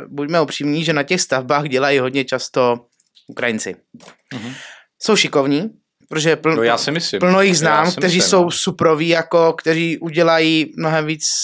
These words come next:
Speaker 1: jak ten řemeslník z České republiky, jako.
Speaker 2: Jo, já si myslím, no.
Speaker 1: A tam byl právě, že problém v tom, že byl odliv kvůli tomu jejich očkování, kvůli tomu, že vlastně mus-, eh, museli jako kdyby se nějak vrátit
Speaker 2: Takže
Speaker 1: do té
Speaker 2: za
Speaker 1: země.
Speaker 2: covidu byl odliv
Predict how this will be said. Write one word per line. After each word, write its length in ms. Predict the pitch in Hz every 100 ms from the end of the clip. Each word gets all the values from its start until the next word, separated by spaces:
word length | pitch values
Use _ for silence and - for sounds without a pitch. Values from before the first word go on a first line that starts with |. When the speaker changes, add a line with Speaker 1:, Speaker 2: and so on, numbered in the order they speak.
| 165
Speaker 1:
jak 300 | 156 151 -
ten 180 | 156 143
řemeslník 420 | 151 147 160 147
z 20 |
České 280 | 151 139 151
republiky, 540 | 131 120 120 - 131 - -
jako. 200 | 113 156
Speaker 2:
Jo, 120 | 226 -
já 120 | 147
si 120 | -
myslím, 260 | 107 - 101
no. 80 | 104 - - _
Speaker 1:
A 520 | 139 147 143 143 147 147 147
tam 140 | 185
byl 160 | 185 185
právě, 340 | 180 170 175
že 80 | 180
problém 400 | 170 151 165 165
v 40 |
tom, 260 | 165 160 160
že 280 | 160 160 156
byl 180 | 160 -
odliv 440 | 151 151 165 151 -
kvůli 240 | 160 156
tomu 260 | 160 156 147
jejich 220 | 123 131
očkování, 840 | 147 - 170 165 160 160 160 156
kvůli 240 | 151 143
tomu, 220 | 143 139 135
že 100 | 135
vlastně 320 | 131 - 135
mus-, 300 | 131 - 127
eh, 280 | 131 127 127
museli 380 | 135 - 131
jako 220 | 131 127 131
kdyby 180 | 127
se 140 | 127 131
nějak 180 | 127 120
vrátit 180 | 123
Speaker 2:
Takže 120 | 110 120
Speaker 1:
do 60 |
té 60 | 110
Speaker 2:
za 120 | 123
Speaker 1:
země. 160 | 123 147
Speaker 2:
covidu 260 | 156 156
byl 320 | 156 156 156 139
odliv 500 | 120 120 135 139